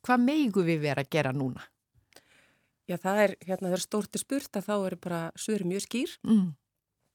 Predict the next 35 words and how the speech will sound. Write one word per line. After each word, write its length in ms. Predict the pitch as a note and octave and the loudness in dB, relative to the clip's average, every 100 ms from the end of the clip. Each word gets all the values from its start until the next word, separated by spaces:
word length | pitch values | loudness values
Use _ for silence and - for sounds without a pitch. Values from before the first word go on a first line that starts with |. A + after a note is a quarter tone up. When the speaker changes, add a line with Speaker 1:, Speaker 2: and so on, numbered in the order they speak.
| _ - - | _ -20 -6
Speaker 2:
Þetta 260 | F3+ F3 | -4 0
er 60 | F#3 | 0
núna 180 | F3+ F3 | 0 -2
besti 280 | - F3 F#3 | -2 -4 -4
tíminn 200 | F3 E3+ | -4 -4
til 140 | E3+ | -4
þess 100 | E3+ | -6
að 60 | E3+ | -6
fara 140 | F3+ F3 | -6 -6
út 100 | F3 | -4
og 100 | F3 - | -6 -4
klippa 420 | F#3 - F#3 E3+ - | -6 -4 -6 -6 -8
tré 160 | - | -4
og 100 | F#3+ F3+ | -2 0
runna 260 | D#3+ G3 | -2 -2
ef 60 | G#3 | -2
maður 140 | F3+ F3 | -2 -2
er 60 | |
ekki 100 | F3 | -6
búin 240 | F3 F3 F3 | -4 0 0
að 80 | - | 0
því 100 | E3+ F3+ | -2 0
nú 120 | G3+ | -2
þegar. 380 | G3+ F#3 G3+ - _ _ _ _ _ _ _ _ _ _ | 0 0 0 -6 _ _ _ _ _ _ _ _ _ _
Vegna 260 | F3 - E3 | -2 2 0
þess 180 | - F3 | 2 2
að 220 | E3 E3+ - _ F#3 | 0 -2 -10 _ -2
nú 100 | F3+ F#3 | 2 2
eru 140 | F3+ | 2
þessar, 360 | F3 F3 F3 F3 - - | 2 0 0 -2 -6 -12
uh, 160 | - - _ _ | -12 -12 _ _
trjáplöntur 600 | - F#3 - E3+ - F3 | 4 4 4 0 2 0
að 80 | E3 | 2
þær 240 | E3+ E3+ G3+ | 2 4 4
eru 200 | F#3+ | 6